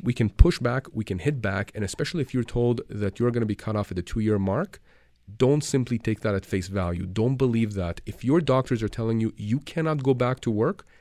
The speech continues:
give me a call, give my team and I the chance to review the documents and to give you our advice. And again, that consultation doesn't take long. I literally need just a few minutes of reviewing your medical documents, uh, y-, your denial letter,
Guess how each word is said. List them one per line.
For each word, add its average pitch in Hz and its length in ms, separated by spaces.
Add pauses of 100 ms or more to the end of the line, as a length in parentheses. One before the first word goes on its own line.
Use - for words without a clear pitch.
(200)
give 143 240
me 165 160
a 180 80
call, 113 500 (320)
give 113 200
my 123 160
team 151 260
and 151 120
I 131 240 (580)
the 117 80
chance 151 600 (120)
to 123 80
review 117 260
the 165 80
documents 120 640
and 107 100
to - 80
give 123 300
you 139 120
our 120 100
advice. 107 440
And 110 80
again, 123 300 (240)
that 123 180
consultation 135 580
doesn't 117 260
take - 200
long. 104 280 (280)
I 107 80
literally 131 540
need 120 220
just 113 200
a - 20
few 139 280
minutes 120 520 (320)
of 107 140
reviewing 110 380
your 107 80
medical 107 340
documents, 107 640 (440)
uh, 95 320
y-, 110 140
your 104 220
denial 101 400
letter, 104 340